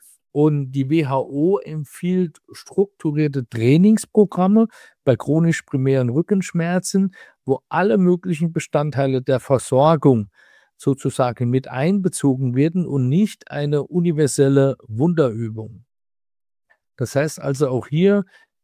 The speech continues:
die Kombination aus verschiedenen Übungen kann es da machen. Das können Mobilisationsübungen sein, das können Dehnübungen sein, aber auch Kräftigungsübungen, Koordinationsübungen,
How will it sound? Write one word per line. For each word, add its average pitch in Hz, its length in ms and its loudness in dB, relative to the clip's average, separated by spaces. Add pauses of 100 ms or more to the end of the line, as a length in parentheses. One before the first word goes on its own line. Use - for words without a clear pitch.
(100)
die 113 180 -8
Kombination 165 960 2
aus 147 260 -4
verschiedenen 147 680 -2
Übungen 143 560 0
kann 131 220 -2
es 127 160 -4
da 127 100 0
machen. 113 420 -2
Das - 200 -8
können 139 220 2
Mobilisationsübungen 160 1500 -2
sein, 147 380 0 (460)
das - 240 -4
können 123 320 -2
Dehnübungen 160 840 -2
sein, 151 540 0
aber 139 500 2
auch 139 420 2
Kräftigungsübungen, 156 1400 -2 (360)
Koordinationsübungen, 143 1800 0